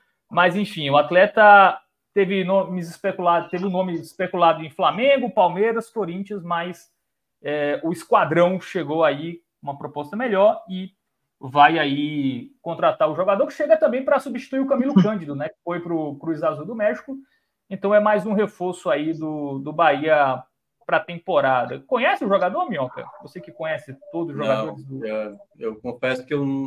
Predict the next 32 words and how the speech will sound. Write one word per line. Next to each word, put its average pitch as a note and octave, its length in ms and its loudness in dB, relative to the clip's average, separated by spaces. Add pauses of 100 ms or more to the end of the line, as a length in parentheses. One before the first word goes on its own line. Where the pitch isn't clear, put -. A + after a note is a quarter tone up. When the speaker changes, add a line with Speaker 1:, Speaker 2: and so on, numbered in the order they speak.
(200)
Speaker 3:
não, A#2+ 500 -8 (540)
não A2+ 80 -4
me C3+ 100 -2
lembro B2+ 320 -4
dele, C3 560 -4 (100)
é... G2 680 -2 (580)
Mas C#3 220 2
assim, C3+ 300 -4
né, G#2+ 340 -2
a C3 80 -4
gente G#3 260 -6
tem F#3 180 -4
que, C#3 460 -4
às A#2+ 200 -6
vezes, C#3 600 -2
<laughs> - 640 -16
Cauli, E3 380 4
Cauli F3 360 2
é E3 120 2
sempre G3 300 -2
bom, C#3 220 -2
né, B2+ 320 -4 (120)
dar C3 140 -2
como C#3+ 160 -2
exemplo, A#2+ 400 -6
né? A#2+ 140 -12 (460)
Quem A3+ 240 -2
era F3+ 160 2
Cauli C#3 680 0
<laughs> - 480 -12
na C#3+ 180 -2
temporada? C#3+ 500 -2